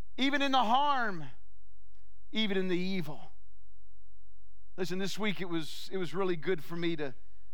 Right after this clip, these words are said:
go to Wilmore, Kentucky, because I wanted to see what was happening with the, the Asbury revival. And I've written a post on Facebook that you can read. I'm not gonna go into, to all of that.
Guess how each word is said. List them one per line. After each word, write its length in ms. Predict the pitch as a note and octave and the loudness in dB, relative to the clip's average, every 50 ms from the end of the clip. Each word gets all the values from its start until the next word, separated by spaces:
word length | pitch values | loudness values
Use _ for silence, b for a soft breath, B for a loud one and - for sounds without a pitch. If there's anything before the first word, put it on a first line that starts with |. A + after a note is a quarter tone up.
| - - - - | -2 -2 0 0
go 120 | F3+ G3 | 2 2
to 60 | F3+ | 2
Wilmore, 520 | E3+ D#3+ F#3 G3 F#3+ F#3+ F#3 F3+ F3+ F3+ - | 2 2 2 2 2 2 2 2 2 2 2
Kentucky, 680 | - F3+ E3+ D3 - - - F#3 - - D#3+ D3+ C3+ | 2 0 0 0 0 2 2 2 2 0 0 0 0
because 220 | - - D#3+ D3+ D3 | 0 -2 -2 0 0
I 80 | D#3+ | 0
wanted 260 | D#3+ E3 F3 F3 E3+ D#3 | 0 0 0 0 0 0
to 60 | D3+ | 0
see 220 | - - F#3+ F#3+ F3+ | 0 0 0 0 0
what 180 | E3 E3 D#3 | 0 0 0
was 140 | D3+ D#3 C3 | 0 -2 0
happening 540 | D#3 E3+ E3+ D#3+ D3 - D#3+ D#3+ D3 C#3+ C#3 | 2 2 2 2 2 2 0 -2 -2 -2 -2
with 200 | D3 D3 - - | -2 -2 -2 -2
the, 160 | D3+ C#3+ - - b b b b b b b b | -2 -2 -2 -2 b b b b b b b b
the 120 | E3+ F3 | 2 4
Asbury 600 | F3 F3+ F3+ F3 C#3 B2 C3 E3+ D#3+ D#3 D3+ D3+ | 4 4 2 2 0 0 0 2 2 2 2 0
revival. 640 | C#3+ C3+ D3 C#3+ C3 D#3 D3+ D3+ D#3 D3 D3 C#3+ D3 | 0 0 0 0 2 2 4 4 2 2 0 0 0
And 80 | D3 E3+ | 2 2
I've 160 | G3 F#3+ F3 | 2 2 2
written 200 | G#3 G#3+ G3 F3+ | 2 0 0 0
a 40 | D#3+ | 0
post 600 | - - F#3+ F#3+ G3 F#3+ F#3+ - - - - G3 | 0 0 2 2 2 2 0 0 -2 -2 0 0
on 280 | F3 E3+ E3 D#3+ D#3 | 2 2 2 0 -2
Facebook 560 | C#3+ - - G3 F3+ - - - F#3+ F#3 - | -2 0 0 0 0 0 0 0 0 0 0
that 180 | - D#3+ C3+ - | -2 -2 -2 -2
you 80 | F#3 E3 | -2 -2
can 220 | - E3+ D#3 D3+ | -2 -2 -2 -2
read. 420 | D#3 E3+ F3 E3+ F3 F3 E3+ D3 - B B B B | -2 0 0 0 0 0 0 0 -2 B B B B
I'm 40 | F3+ | 2
not 140 | F3+ F#3 F3 | 2 2 2
gonna 140 | F3 F3+ E3+ | 2 0 0
go 220 | D#3+ F3+ F3 F3 | 0 0 0 0
into, 240 | E3+ D#3+ D3+ F3 - - | 0 0 0 0 0 0
to 100 | - F3+ F#3 | -2 -2 0
all 420 | - E3 E3 E3+ E3+ E3+ E3+ E3+ E3+ | 0 2 2 2 2 2 2 0 0
of 160 | D#3+ C#3 B2 | 0 -2 0
that. 420 | D#3 D3 C#3 C3 C3+ C3 - - | 0 2 2 2 0 0 -2 -2